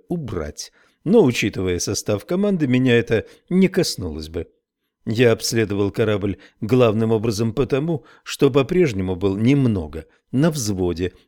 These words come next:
и запрограммирован патрулировать территорию. За мной следовали дроны-ремонтники, привлечённые движущимся объектом, которого здесь быть не должно, но без указаний корабля они меня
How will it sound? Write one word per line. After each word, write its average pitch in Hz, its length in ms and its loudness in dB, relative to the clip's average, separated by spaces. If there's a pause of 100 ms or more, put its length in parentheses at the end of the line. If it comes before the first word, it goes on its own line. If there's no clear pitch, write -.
(120)
и 131 140 4
запрограммирован 123 1000 0 (260)
патрулировать 113 760 2
территорию. 78 720 -6 (480)
За 127 260 2
мной 113 240 2
следовали 98 540 -2
дроны-ремонтники, 101 1080 -2 (260)
привлечённые 123 800 2
движущимся 110 760 -2
объектом, 104 500 -4
которого 101 420 -2
здесь 92 300 -4
быть 95 280 -8 (260)
не 123 260 4
должно, 110 600 0 (300)
но 143 180 4
без 135 200 0
указаний 147 480 2
корабля 180 420 0
они 117 220 2
меня 95 320 -4